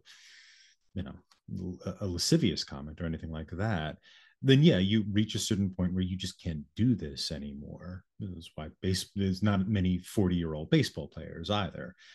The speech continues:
Um, I think what this, what this movie does really well, and I think, Chris, you've touched on it a lot,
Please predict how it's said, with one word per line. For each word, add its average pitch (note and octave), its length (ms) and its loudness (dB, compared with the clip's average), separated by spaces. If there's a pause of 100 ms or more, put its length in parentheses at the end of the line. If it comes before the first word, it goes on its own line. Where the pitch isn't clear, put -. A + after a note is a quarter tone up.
(400)
Um, D2+ 360 -4 (180)
I A#2+ 120 4
think F3+ 500 6
what A2+ 340 2
this, - 340 -2
what C3+ 260 2
this B2 140 2
movie B2+ 160 6
does F#2 180 2
really E2+ 340 0
well, F2 440 2
and G#2 80 2
I G#2 40 2
think, F#2+ 140 2
Chris, - 260 2
you've F#2 140 0
touched - 340 -6
on D#2 140 -4
it D#2 100 -8
a E2 80 -6
lot, E2 560 -6